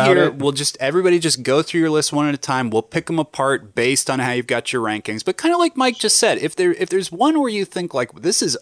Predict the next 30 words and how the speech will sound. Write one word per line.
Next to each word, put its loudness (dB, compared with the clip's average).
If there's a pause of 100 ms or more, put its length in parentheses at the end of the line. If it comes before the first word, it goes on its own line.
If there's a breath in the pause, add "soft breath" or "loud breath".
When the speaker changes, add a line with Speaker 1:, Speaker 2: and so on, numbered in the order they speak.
Speaker 2:
unwatchable," 0
let 2
us 2
know 2
that. -8
But -4
I'm, -4
I'm -4
kind -2
of -8
where -4
you 2
are, 2
Mike, -2
where -4
I'm -4
like, -2
"There's -4
not -2
one -2
of -2
these -2
I -2
would -6
turn -6
off," -2
or 0
as -4
Joe -2
put, -4